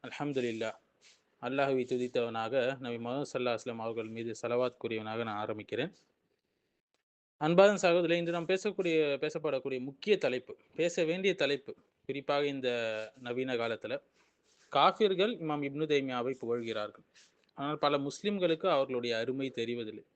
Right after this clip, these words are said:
காரணம், இமாம் இப்னு தைமியா யார், அவர்கள் இந்த உம்மத்துக்கு செய்த பெரும் சேவை என்ன என்பது தெரியாதனாலே இமாம் இப்னு தைமியாவை பலருக்கும் தெரியல.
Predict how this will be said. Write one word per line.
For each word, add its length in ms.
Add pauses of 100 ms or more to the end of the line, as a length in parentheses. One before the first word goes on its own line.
(260)
காரணம், 380
இமாம் 220
இப்னு 220
தைமியா 380
யார், 320 (480)
அவர்கள் 360
இந்த 200
உம்மத்துக்கு 500 (440)
செய்த 360 (400)
பெரும் 280
சேவை 440
என்ன 260 (760)
என்பது 300
தெரியாதனாலே 680
இமாம் 160
இப்னு 220
தைமியாவை 340
பலருக்கும் 440
தெரியல. 300